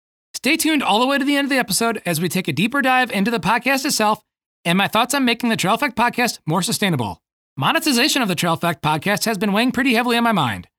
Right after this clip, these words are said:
which is probably a good thing because it is making me expand my thoughts around the future of the podcast and how it can grow from where it is now. Some of you know that I started a Patreon account for the podcast,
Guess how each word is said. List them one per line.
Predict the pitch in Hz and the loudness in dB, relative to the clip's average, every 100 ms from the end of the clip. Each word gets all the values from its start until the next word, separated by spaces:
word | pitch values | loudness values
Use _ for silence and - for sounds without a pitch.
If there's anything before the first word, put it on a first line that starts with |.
| _ _ | _ _
which | 160 226 | -2 -2
is | 175 | -2
probably | - 262 302 | -2 0 0
a | |
good | 208 196 | 2 0
thing | 160 135 | 0 -2
because | 131 190 180 | -2 -2 -2
it | 170 | 0
is | 156 | 0
making | 233 277 | 0 0
me | 262 | 0
expand | 226 - 208 | 0 -2 0
my | 269 | 0
thoughts | 240 220 220 - | 0 0 0 0
around | 160 170 | 0 0
the | 151 | -2
future | 226 233 | -2 -2
of | 269 | -4
the | 262 | 0
podcast | 214 233 240 233 - _ - | 0 0 0 -2 -4 _ -6
and | 151 | 0
how | 156 240 | 2 2
it | |
can | 247 196 | 2 0
grow | 196 214 | 2 0
from | 202 | 0
where | 170 185 | 2 2
it | 190 | 2
is | 156 | 2
now. | 131 98 78 _ _ _ _ _ _ - | 0 -2 -8 _ _ _ _ _ _ -6
Some | - 277 | -2 0
of | 311 | 2
you | 302 | 2
know | 262 240 | 2 2
that | 247 | 2
I | 190 | 0
started | 190 220 | 0 0
a | 240 | 0
Patreon | 240 320 220 | -2 0 -2
account | 151 156 127 | -2 -4 -4
for | 131 | -4
the | |
podcast, | 110 123 120 151 135 | -2 -4 -2 -4 -6